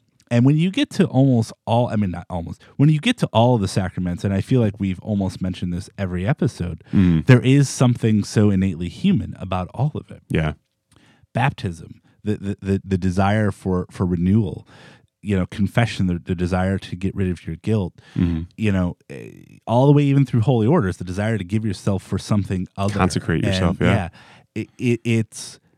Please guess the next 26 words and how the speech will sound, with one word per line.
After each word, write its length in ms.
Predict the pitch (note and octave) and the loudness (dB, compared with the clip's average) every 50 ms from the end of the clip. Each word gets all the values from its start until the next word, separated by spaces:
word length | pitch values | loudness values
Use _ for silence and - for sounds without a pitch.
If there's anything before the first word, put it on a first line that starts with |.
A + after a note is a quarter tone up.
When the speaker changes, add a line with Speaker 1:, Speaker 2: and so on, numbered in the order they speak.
| _ _ _ _ | _ _ _ _
Speaker 1:
there's 220 | - A2+ A#2 A#2 - - | 4 4 4 4 2 2
always 320 | A#2 B2+ D#3 F#3+ G3+ F3 | 2 4 4 4 2 2
something 400 | - - D#3 C3+ B2+ C3+ A2+ F#2+ - | 2 0 0 2 2 0 -2 -2 -2
innately 540 | G2+ F#2+ F#2+ F#2 G2 G#2+ A#2+ - A#2+ A#2 G#2 | -2 -2 0 0 0 -2 -2 -4 -6 -6 -6
human 680 | - - - - G#2 G2+ F#2 E2+ D#2+ D#2+ D#2+ E2 - _ _ _ _ _ _ _ - | -6 -8 -6 -4 -4 -4 -4 -6 -8 -8 -12 -14 -16 _ _ _ _ _ _ _ -8
about 380 | G2 F2+ G2 F#2+ F#2+ F#2 - - | -4 -2 -2 -2 -2 -2 -4 -6
all 280 | - F#2+ G2 G2 A2 A#2+ | -6 -2 0 0 0 0
of 100 | A#2+ G#2+ | 0 -2
the 80 | A2 | -4
sacraments 800 | G#2 - - F2+ E2 - - F2+ E2+ E2 D#2 D#2+ - - - - _ | -6 -4 -4 -4 -4 -4 -6 -6 -6 -6 -8 -12 -16 -20 -20 -20 _
that, 320 | - G2 F#2 F2+ E2+ - | -6 -4 -4 -4 -6 -6
that 200 | - G2 F2 - | -6 -6 -6 -4
the 100 | - F2 | -6 -8
church 360 | E2 - - G#2+ G2 F#2+ - | -8 -4 -2 -2 -2 -2 -2
has 140 | - F2+ E2 | -6 -6 -4
recognized 680 | - F2 F2+ - - F2+ E2 - E2 D#2+ D#2 D2+ F2 - | -4 -6 -6 -6 -8 -10 -8 -6 -6 -6 -6 -8 -8 -8
as 140 | E2+ E2+ E2 | -8 -8 -8
being 300 | - E2+ F#2 F2 E2 E2 | -8 -10 -10 -8 -6 -8
a 40 | E2 | -8
special 580 | - - - - F2 F2+ - - F2+ E2+ E2 D#2+ | -8 -8 -8 -8 -8 -6 -4 -4 -2 -2 -4 -6
conduit 600 | - - - F2+ F2 F2 E2+ E2 F2+ E2+ E2+ E2 | -8 -8 -4 -4 -2 -2 0 0 0 -2 -2 -4
of 120 | E2 D#2 | -8 -10
the 60 | - | -12
grace 360 | E2 - - E2+ E2 F#2 - - | -12 -10 -8 -8 -8 -10 -12 -16
of 120 | E2 - | -18 -8
God. 380 | - A#2+ C3 C3+ G2 E2+ E2+ - | -4 -2 0 0 -2 -2 -6 -12